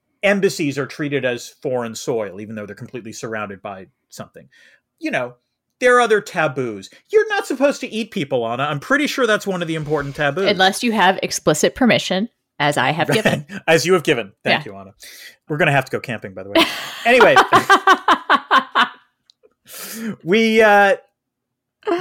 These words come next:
Speaker 1: we get the first act of cannibalism. Well, we've already seen that. Now, in theory, that's a norm violation, but that's not necessarily how a norm dies.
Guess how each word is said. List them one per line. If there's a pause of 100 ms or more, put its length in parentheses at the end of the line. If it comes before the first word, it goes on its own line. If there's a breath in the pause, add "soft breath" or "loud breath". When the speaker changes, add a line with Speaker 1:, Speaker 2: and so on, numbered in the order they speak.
(120)
Speaker 1:
we
get
the
first
act
of
cannibalism.
Well,
we've
already
seen
that.
Now,
in
theory, (300 soft breath)
that's
a
norm
violation,
but
that's
not
necessarily
how
a
norm
dies.